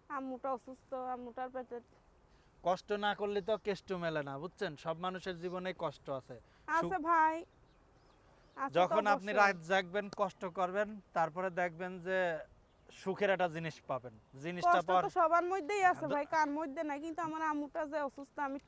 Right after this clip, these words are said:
Speaker 1: ঠিক মতন আম্মুটা ট্রিটমেন্ট করাইতে পারতাছি না। অপারেশনের কথা বলছে, অপারেশনটাও করাইতে পারতাছি না আম্মুটার।
Speaker 2: না, মানে অনেক মেয়েরা কি করে শুনবেন, দেখতে চেহারা সুন্দর,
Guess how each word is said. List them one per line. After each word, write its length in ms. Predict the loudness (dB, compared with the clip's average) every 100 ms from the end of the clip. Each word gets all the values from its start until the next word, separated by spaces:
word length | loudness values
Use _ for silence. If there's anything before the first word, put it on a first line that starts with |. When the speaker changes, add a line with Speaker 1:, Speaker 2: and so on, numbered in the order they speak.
| -14 -10
Speaker 1:
ঠিক 140 | -8 -8
মতন 280 | -8 -6
আম্মুটা 360 | -6 -6 -4 -6
ট্রিটমেন্ট 440 | -6 -12 -10 -10 -6
করাইতে 340 | -6 -6 -6
পারতাছি 480 | -4 -4 -6 -12 -10
না। 200 | -12 -12 _ _ _ _ _
অপারেশনের 580 | -2 0 -2 -2 -4 -4
কথা 220 | -4 -4 -4
বলছে, 260 | -4 -6
অপারেশনটাও 580 | -8 -8 -8 -8 -6 -6
করাইতে 400 | -6 -4 -6 -8
পারতাছি 520 | -8 -8 -8 -12 -12
না 120 | -10 -10
আম্মুটার। 420 | -10 -12 -16 -20 _ -10
Speaker 2:
না, 400 | -2 0 0 -2
মানে 260 | -8 -8 -8 -10 -4
অনেক 260 | -2 -2 -4
মেয়েরা 380 | -4 0 4 4
কি 160 | 2 -4
করে 200 | 0 0
শুনবেন, 280 | -2 -6 -6 -4
দেখতে 280 | -6 -4 -4
চেহারা 360 | 0 2 2 0
সুন্দর, 420 | -2 -8 -4